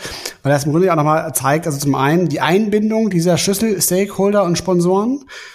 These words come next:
aber zum anderen auch nochmal, finde ich, sehr gut beschrieben hat, auch dieses Spannungsfeld von, ähm,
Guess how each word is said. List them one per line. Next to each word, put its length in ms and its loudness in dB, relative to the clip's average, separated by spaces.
aber 160 0
zum 140 -2
anderen 280 2
auch 120 2
nochmal, 600 2
finde 200 0
ich, 100 2
sehr 120 2
gut 140 -6
beschrieben 440 0
hat, 140 2
auch 180 0
dieses 240 -6
Spannungsfeld 760 -2
von, 500 2
ähm, 560 2